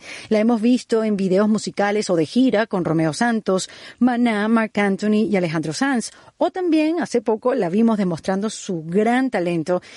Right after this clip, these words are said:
en la cadena N B C en la competencia de baile World of Dance. Hoy, pues, Siudy es una reconocida artista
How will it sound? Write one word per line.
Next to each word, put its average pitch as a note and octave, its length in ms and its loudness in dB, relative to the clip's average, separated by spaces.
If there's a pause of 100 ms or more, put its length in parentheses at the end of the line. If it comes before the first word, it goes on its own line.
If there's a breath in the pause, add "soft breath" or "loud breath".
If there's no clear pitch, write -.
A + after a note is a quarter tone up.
(160 loud breath)
en F3+ 80 -4
la E3 120 -2
cadena F3 380 -2
N G3+ 140 -2
B G3 120 -4
C D4+ 220 0
en G3+ 100 2
la E3 100 -2
competencia D#3 540 -2
de F#3+ 100 0
baile E3+ 340 0
World F#3 540 0
of E3+ 180 -6
Dance. E3+ 480 -4 (600 loud breath)
Hoy, C4+ 300 2
pues, E3 480 -4
Siudy A#3+ 480 2
es F#3+ 260 0
una G3+ 460 0
reconocida F#3 1160 0
artista G3+ 680 -2